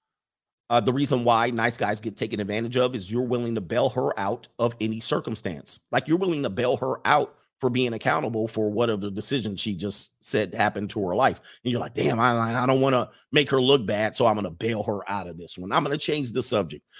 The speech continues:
Another way to bail them out is that, um, you're willing to rescue them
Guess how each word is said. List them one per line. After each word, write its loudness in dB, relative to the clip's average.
Another 4
way 6
to 2
bail 2
them -2
out -2
is -2
that, 0
um, 2
you're 0
willing 4
to -4
rescue 0
them -2